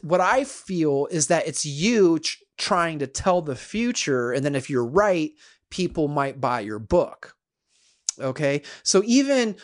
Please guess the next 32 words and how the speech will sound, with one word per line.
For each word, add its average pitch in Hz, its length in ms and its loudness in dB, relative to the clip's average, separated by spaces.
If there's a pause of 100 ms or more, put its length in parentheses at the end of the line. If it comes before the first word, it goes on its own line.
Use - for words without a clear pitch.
(180)
even 294 320 4
before, 196 680 4 (240)
like, 175 240 -2
we 196 140 -2
know 208 340 6
that 185 180 2
there 185 160 0
was 170 220 0
a 156 40 0
book 196 380 2
written 170 300 0
about 151 240 0
the 135 40 -12
Trump 160 360 -4
prophecies. 170 560 0
Now, 170 160 -2
I 190 80 4
didn't 202 260 -2
read 202 200 0
the 220 40 2
book. 220 300 -2
I 196 40 0
didn't 185 260 -2
watch 185 280 0
the 196 100 -4
movie. 185 440 0
I've, 139 400 -4
I, 151 120 0
I, 151 280 0
I've 147 240 -2
never 175 360 0
heard 185 580 2